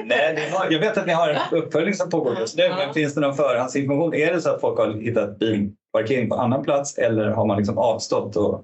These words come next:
Speaker 3: Ja, och det, det är lite farligt att svara på den eftersom vi inte riktigt, eh, vet, men man kan ju berätta vad som har hänt för enstaka
Speaker 2: Mm.
Speaker 3: personer utan att
Speaker 2: Mm.
Speaker 3: säga att så här ser det ut.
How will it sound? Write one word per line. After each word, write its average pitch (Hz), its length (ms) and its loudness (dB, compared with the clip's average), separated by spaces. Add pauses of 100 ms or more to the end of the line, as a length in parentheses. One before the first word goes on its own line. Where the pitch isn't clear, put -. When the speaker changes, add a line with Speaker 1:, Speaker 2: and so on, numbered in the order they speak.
(120)
Speaker 3:
Ja, 214 500 2
och 220 80 2
det, 214 240 2
det 269 100 4
är 277 40 2
lite 269 240 0
farligt 285 420 0
att 339 40 -4
svara 254 320 0
på 202 140 2
den 190 100 2
eftersom 190 260 0
vi 196 80 4
inte 196 160 0
riktigt, 180 480 -2
eh, 165 500 2
vet, 180 300 2
men 202 120 0
man 208 140 -2
kan 226 100 0
ju 208 60 0
berätta 214 360 0
vad 202 140 0
som 202 100 2
har 202 60 2
hänt 185 280 0
för 202 80 0
enstaka 185 760 0
Speaker 2:
Mm. 160 200 -2
Speaker 3:
personer 196 420 2
utan 135 160 -2
att 143 40 -2
Speaker 2:
Mm. 151 80 0
Speaker 3:
säga 151 240 2
att 147 140 -6
så - 140 -2
här 151 140 0
ser 214 140 -2
det 311 60 0
ut. - 360 -2